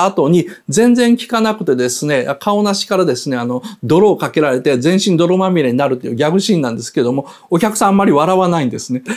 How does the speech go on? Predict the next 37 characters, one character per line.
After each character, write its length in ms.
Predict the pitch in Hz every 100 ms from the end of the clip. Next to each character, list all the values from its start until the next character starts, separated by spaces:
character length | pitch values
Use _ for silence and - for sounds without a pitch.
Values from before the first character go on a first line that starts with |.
| - -
「お 100 | 127
客 260 | 262 262
様 300 | - 269 254
と 120 | 196
て 160 | - 123
許 160 | 160 254
せ 180 | 320 269
ぬ」 100 | 156
っ 20 |
て 120 | 147
い 20 |
う 20 | 139
名 160 | 190
台 180 | 202 247
詞 80 | 220
を 280 | 208 233 -
吐 140 | 202
き 60 | 254
な 80 | 185
が 140 | 254
ら 160 | 226 -
こ 100 | -
う、 260 | - 247 -
<laughs> 420 | 330 359 302 320
え 80 | 160
ー、 40 | 151
住 220 | - 220
み 60 |
込 120 | 240 240
み 120 | 233
環 220 | 226 190
境 180 | - -
は 120 | 113
完 220 | - 233
全 200 | 240 247
整 180 | - 175
備。 140 | -